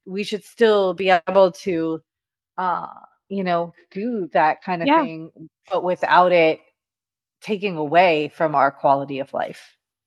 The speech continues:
Speaker 2: Yeah.
Speaker 1: And
Speaker 2: Making
Speaker 1: do it
Speaker 2: it,
Speaker 1: in a way that
Speaker 2: making it,
Speaker 1: adds
Speaker 2: like,
Speaker 1: to our
Speaker 2: the
Speaker 1: quality of
Speaker 2: focus.
Speaker 1: life.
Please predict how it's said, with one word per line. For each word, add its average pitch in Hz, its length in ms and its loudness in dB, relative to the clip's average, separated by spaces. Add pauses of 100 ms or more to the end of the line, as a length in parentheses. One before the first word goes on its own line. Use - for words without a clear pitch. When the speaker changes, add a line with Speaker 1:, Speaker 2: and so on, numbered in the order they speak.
(140)
Speaker 2:
Yeah. 185 320 -4 (420)
Speaker 1:
And 180 80 -4
Speaker 2:
Making 190 180 -2
Speaker 1:
do 180 60 2
it 180 60 6
Speaker 2:
it, - 60 2
Speaker 1:
in 170 120 -4
a 165 60 -2
way 170 140 2
that 165 60 -2
Speaker 2:
making 247 180 0
it, 202 100 6
Speaker 1:
adds 202 240 4
Speaker 2:
like, 190 200 -2
Speaker 1:
to 185 60 0
our 175 100 8
Speaker 2:
the 190 60 0
Speaker 1:
quality 175 440 -2
of 196 120 -10
Speaker 2:
focus. - 20 -20
Speaker 1:
life. 196 400 2